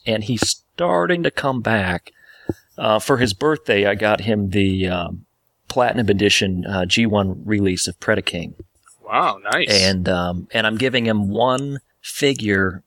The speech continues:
Speaker 1: a week.
Speaker 2: Okay.
Speaker 1: Uh, and, and, and I'm, I'm just letting him learn it inside and out so that he doesn't get frustrated. And so
Speaker 2: Mm-hmm.
Speaker 1: far, he's digging it. And I think that's his in back into, uh, into
Speaker 2: That's cool.
Speaker 1: Transformers.
Speaker 2: That's
Speaker 1: Yeah.
Speaker 2: cool. Yeah, I started my daughter with, uh, Rescue Bots.
Speaker 1: Yeah, yeah.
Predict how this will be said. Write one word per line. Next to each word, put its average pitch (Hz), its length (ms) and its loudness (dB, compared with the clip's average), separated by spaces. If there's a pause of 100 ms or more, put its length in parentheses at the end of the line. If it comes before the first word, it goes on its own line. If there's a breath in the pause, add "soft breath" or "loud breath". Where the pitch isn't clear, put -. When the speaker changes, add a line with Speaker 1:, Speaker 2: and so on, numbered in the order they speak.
Speaker 1:
a 110 100 -2
week. 92 480 -2 (240)
Speaker 2:
Okay. - 200 -8
Speaker 1:
Uh, - 180 0
and, 113 220 0
and, 120 240 2
and 123 140 2
I'm, 110 180 0
I'm 120 180 0
just 127 220 2
letting 131 260 0
him 123 100 0
learn 117 260 4
it 110 180 2
inside 110 480 2
and 110 80 0
out 95 320 2 (160)
so - 200 0
that 98 140 2
he 120 100 -4
doesn't 98 240 0
get - 120 -6
frustrated. - 680 -6 (120)
And 107 180 0
so 143 160 2
Speaker 2:
Mm-hmm. 127 120 0
Speaker 1:
far, 127 200 4
he's 104 240 0
digging 98 320 0
it. 98 120 -16
And - 120 -4
I 101 60 2
think 135 300 -4
that's 117 240 0
his 107 200 -2
in 98 280 0
back 87 300 0
into, 82 640 -8
uh, - 200 -8
into 87 220 -2
Speaker 2:
That's 117 80 2
cool. - 80 -2 (200)
Speaker 1:
Transformers. - 400 2
Speaker 2:
That's - 160 -4
Speaker 1:
Yeah. - 160 -4
Speaker 2:
cool. - 120 -10 (220)
Yeah, 101 220 -2
I 110 100 0
started 127 360 0
my 113 140 0
daughter 104 440 2 (220)
with, 113 320 -2
uh, 101 220 0 (200)
Rescue 120 360 0
Bots. - 400 -14 (200)
Speaker 1:
Yeah, 98 460 2
yeah. 82 220 -10